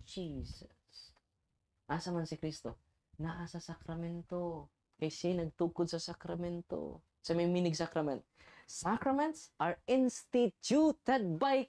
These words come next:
Christ. Ano yung official teaching sa simbahan? Sa may minsayag instituted. Gitukod ni Kristo.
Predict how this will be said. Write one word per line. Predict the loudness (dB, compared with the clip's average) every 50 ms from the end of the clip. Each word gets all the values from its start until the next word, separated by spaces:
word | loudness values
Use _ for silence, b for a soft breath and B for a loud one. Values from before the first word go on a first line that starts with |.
| _
Christ. | 2 4 4 6 6 4 4 2 -2 -4 -8 -8 -8 -8 -8 -8 -10 -12 -14 -16 _
Ano | -4 0 0
yung | 0 0
official | -2 -4 0 0 -2 0
teaching | 0 -4 -4 -2 -4 -4 -4
sa | -4
simbahan? | -6 -6 -8 -8 -8 -10 -12 -16 -20 _ _ _ _ _ _ _ _ _ _ _ -4
Sa | 0 0
may | 2 4
minsayag | 4 4 2 4 4 4 4 4 4
instituted. | 2 0 -2 -2 -4 -4 -2 0 -2 -2 0 -4 -6 -6 _ _ _ _ _ _ _ _ _ _ _ _ _ _ _ _ _ B B B B B
Gitukod | 0 0 0 0 0 0 2 4 4 4 4 4 4 4 6 6 6 4 2 0 -4 _ -2
ni | -2 -2 0
Kristo. | 0 0 -2 -2 -2 -4 -8 -10 -10 -10 -10 -10